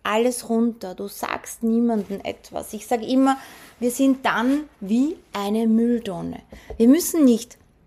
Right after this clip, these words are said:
es Menschen sagen, wo wir kein gutes Gefühl haben. Aber wir sollten uns Menschen anvertrauen, wenn wir gerade eine schwierige Zeit haben, wo wir wissen, diese Menschen unterstützen uns dabei.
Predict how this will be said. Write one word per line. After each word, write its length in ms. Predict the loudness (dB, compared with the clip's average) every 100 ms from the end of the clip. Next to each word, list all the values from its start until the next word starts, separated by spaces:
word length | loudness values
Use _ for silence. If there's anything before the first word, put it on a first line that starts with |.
| _ _ _ _ _
es 160 | -2 -2
Menschen 440 | -2 0 0 0
sagen, 440 | -2 2 2 2 2
wo 140 | 2
wir 100 | 2
kein 260 | 0 -4 -6
gutes 400 | -6 -6 -6 -8
Gefühl 540 | -10 -8 -4 -2 -2
haben. 500 | -4 -2 -2 -4 -12 -16 _ _ _ _ _ _ -8
Aber 140 | 0
wir 100 | 2
sollten 360 | 4 2 4 4
uns 240 | 4 2
Menschen 580 | -2 -2 -4 -2 -4 -4 -4
anvertrauen, 880 | -4 -4 -4 -6 -4 -2 0 0
wenn 220 | 0 0 0
wir 120 | -2
gerade 380 | -2 -6 -4 -4
eine 160 | -4
schwierige 640 | -6 -4 0 0 0 -4 -6
Zeit 380 | -8 -6 -8
haben, 560 | -8 -8 -6 -2 -2 -4 -12 -20 -20 _ _ _ _ _ _ _ _ _
wo 120 | 2 4
wir 220 | 6 4
wissen, 500 | 0 -2 -4 0 0 -2 -10 _ -10
diese 220 | -6 -2
Menschen 540 | 0 0 -2 -4 -4 -2
unterstützen 880 | 0 -2 -6 -8 -12 -8 -6 -6 -8 _ _
uns 320 | -4 -4 -4
dabei. 400 | -10 -10 -12 -14